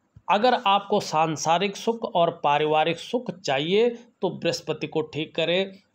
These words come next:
और बृहस्पति को ठीक करने के लिए क्या करेंगे? भगवान विष्णु की जितनी हो सके उतनी सेवा करें, आपके लिए बेहतरीन रहेगा। अगर हम यहाँ पे देखते हैं, तो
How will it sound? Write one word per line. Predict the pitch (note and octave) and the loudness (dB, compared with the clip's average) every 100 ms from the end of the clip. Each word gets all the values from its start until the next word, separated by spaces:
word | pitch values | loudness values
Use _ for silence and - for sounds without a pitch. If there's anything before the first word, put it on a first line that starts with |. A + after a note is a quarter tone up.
| - | -4
और | F3+ | -2
बृहस्पति | D#3 F3 - F#3 F3 | 0 -4 -2 -4 -4
को | E3+ | -2
ठीक | F#3 - E3 E3+ | -4 -2 -4 -2
करने | E3 D#3+ D3+ | -2 -2 -4
के | D#3 | -4
लिए | D3 D#3+ F3+ F3+ - _ - | -4 -2 -2 -4 -18 _ 0
क्या | D3+ | 0
करेंगे? | D3+ D#3 D#3 E3+ G#3 A3 - - | 2 0 0 0 -2 -4 -16 -10
भगवान | A#2 C#3+ D#3+ A3+ B3+ A#3 | -6 -2 2 2 4 2
विष्णु | G3 F3+ - D#3+ | 0 -4 -6 -8
की | D#3+ D#3 | -6 -8
जितनी | B2+ D#3+ E3+ C#4+ D4+ | -8 -12 -4 0 2
हो | A#3 E3 | 2 0
सके | F3+ D#3 - D#3 | -2 -6 -6 -8
उतनी | D#3+ C#3+ C#3 C3 | -8 -8 -6 -8
सेवा | - C#3 C#3+ D#3+ | -8 -4 -2 -2
करें, | D#3+ F3 G#3 - _ - | -2 -2 -2 -8 _ -10
आपके | C3 D3 | -8 -6
लिए | C3+ | -6
बेहतरीन | C3 A#2+ - C3+ B2+ A#2+ | -6 -10 -12 -8 -8 -8
रहेगा। | A2+ - B2 - - - _ _ _ _ _ _ _ _ _ - - _ _ _ _ _ _ _ _ | -12 -14 -18 -18 -20 -20 _ _ _ _ _ _ _ _ _ -20 -20 _ _ _ _ _ _ _ _
अगर | G#3 C4 A#3+ | -2 0 0
हम | F#3+ A3 | 2 2
यहाँ | E3 D#3+ | 2 0
पे | D#3 D#3+ | 0 -2
देखते | D3+ D3 - E3+ | -2 -4 -4 -4
हैं, | C3 D3 C3+ - _ _ _ _ _ _ _ _ _ _ - | -2 -4 -4 -8 _ _ _ _ _ _ _ _ _ _ 0
तो | A#3 A#3 | 2 0